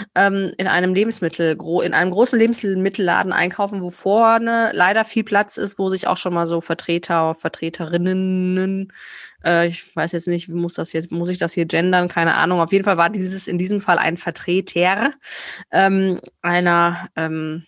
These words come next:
einer bekannten Marke, die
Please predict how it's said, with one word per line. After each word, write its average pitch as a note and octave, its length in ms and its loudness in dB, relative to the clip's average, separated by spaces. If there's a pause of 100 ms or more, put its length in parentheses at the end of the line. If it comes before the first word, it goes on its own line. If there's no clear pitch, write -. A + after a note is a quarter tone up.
(1400)
einer E3 200 2
bekannten E3 800 -4 (680)
Marke, D#3+ 720 -6
die D#3 680 -4